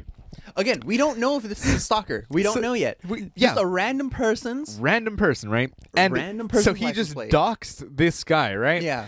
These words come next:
Speaker 2: But again, you know, yeah, maybe, maybe the guy was being stupid, and he then said, "I'm going to go and file a police report about this."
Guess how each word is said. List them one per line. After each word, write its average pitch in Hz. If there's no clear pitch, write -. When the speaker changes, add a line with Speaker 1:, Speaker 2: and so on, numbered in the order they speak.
Speaker 2:
But 214
again, 156
you 156
know, 147
yeah, 135
maybe, 135
maybe 135
the 123
guy 120
was 120
being 113
stupid, 147
and 131
he 165
then 143
said, 151
"I'm 208
going 190
to 170
go 160
and 147
file 165
a 120
police -
report 120
about 98
this." 175